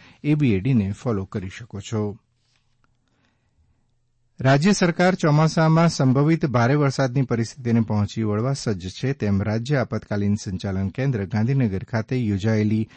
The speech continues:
વેધર વોચ ગ્રુપની સમીક્ષા બેઠકમાં રાહત કમિશનરે જણાવ્યું હતું. આ બેઠકમાં હવામાન વિભાગ અને ભારતીય અંતરિક્ષ અનુસંધાન સંસ્થા ઇસરોના અધિકારીઓએ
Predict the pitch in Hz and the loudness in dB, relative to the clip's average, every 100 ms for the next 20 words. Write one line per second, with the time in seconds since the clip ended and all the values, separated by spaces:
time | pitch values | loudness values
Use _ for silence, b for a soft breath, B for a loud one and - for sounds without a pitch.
0 | B B 120 123 165 160 143 143 117 107 | B B 2 4 4 4 2 2 -2 -4
1 | 104 - 104 - 113 120 - 92 92 - | -4 -2 -2 0 0 0 -4 -4 -4 -2
2 | 147 113 95 87 - _ 113 135 151 - | -2 -2 -2 -4 -10 _ -4 -2 -2 -4
3 | 110 107 - 107 113 110 101 92 92 87 | -2 0 0 -2 0 -2 -2 -2 -6 -2
4 | 110 104 - b b b - 107 110 143 | 0 0 -4 b b b -4 0 2 0
5 | 143 147 143 127 123 123 117 101 113 131 | 0 2 4 4 4 4 4 2 -2 -2
6 | 135 123 104 110 113 135 143 139 110 113 | 2 2 2 0 -2 -4 -4 -2 -2 -2
7 | 120 135 - 113 117 113 113 - 107 107 | -2 -6 -8 -12 -2 0 0 0 -2 0
8 | 104 101 98 101 - 131 131 104 120 113 | -2 -2 -4 -6 -4 -2 -2 -4 -2 0
9 | 104 92 90 95 95 131 131 | 0 -2 -6 -6 -4 -2 0